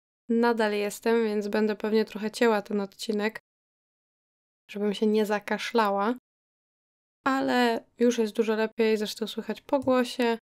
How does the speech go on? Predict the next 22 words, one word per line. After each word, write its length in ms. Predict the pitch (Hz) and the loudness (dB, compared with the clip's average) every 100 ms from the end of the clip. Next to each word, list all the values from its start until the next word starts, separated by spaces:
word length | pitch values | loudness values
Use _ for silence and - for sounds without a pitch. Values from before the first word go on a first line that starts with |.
| _ _ _ _ _ _ - | _ _ _ _ _ _ -6
Co 180 | 381 330 | -2 0
my 140 | 294 | 0
dzisiaj 360 | 254 - 254 233 | 0 2 2 2
zrobimy? 680 | 240 233 262 262 277 285 | 2 0 2 4 4 0
Będą 600 | 254 226 233 240 233 208 | -2 0 4 4 2 -2
urodzinki 1160 | 359 240 247 247 247 247 254 247 - 269 269 285 | -2 -2 0 -2 0 0 0 -2 0 2 2 0
i 60 | 214 | -4
to 160 | 220 | -4
będzie 380 | 214 220 220 208 | -2 0 0 -2
dużo 320 | 208 214 208 | -2 -2 -2
urodzinek. 640 | 196 196 196 202 220 294 - _ _ _ _ _ _ _ _ _ _ _ _ | -4 -6 -6 -4 -2 -4 -10 _ _ _ _ _ _ _ _ _ _ _ _
W 40 | - | -4
sumie 340 | 262 269 254 | 2 4 4
tylko 400 | 247 247 240 233 | 4 4 4 2
Ozzy 300 | 214 196 208 | 2 0 -2
nie 160 | 202 196 | -4 -4
ma 140 | 196 | -6
urodzin. 480 | 202 196 208 220 220 _ _ _ _ _ _ _ _ _ | -4 -4 -4 -8 -10 _ _ _ _ _ _ _ _ _
Bo 100 | 262 | 2
myślałam, 540 | 254 247 262 254 247 240 | 2 2 0 2 4 4
że 160 | 233 | 2
jeszcze 840 | 226 226 226 - - 220 220 214 | 0 -2 -4 -8 -6 -2 -2 -2